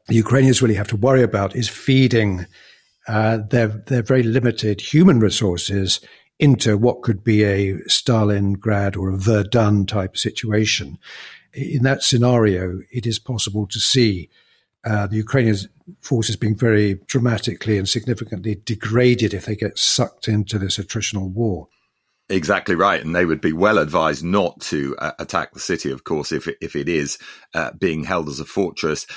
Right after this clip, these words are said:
Speaker 2: uh, and really just try and cut off supplies, which it seems to me is exactly what they've been doing up till now. So we'll see how that plays out.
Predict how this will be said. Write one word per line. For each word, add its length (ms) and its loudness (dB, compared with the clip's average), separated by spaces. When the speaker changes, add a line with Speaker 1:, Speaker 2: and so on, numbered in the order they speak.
Speaker 2:
uh, 160 0
and 160 2
really 260 4
just 220 -2
try 160 2
and 100 -2
cut 140 0
off 100 0
supplies, 540 0
which 320 -2
it 180 -4
seems 320 0
to 80 -2
me 320 2
is 140 -2
exactly 480 -2
what 240 -2
they've 180 -2
been 180 -2
doing 300 0
up 180 -4
till 200 -6
now. 240 -2
So 140 -2
we'll 160 0
see 180 0
how 140 0
that 220 0
plays 280 0
out. 200 0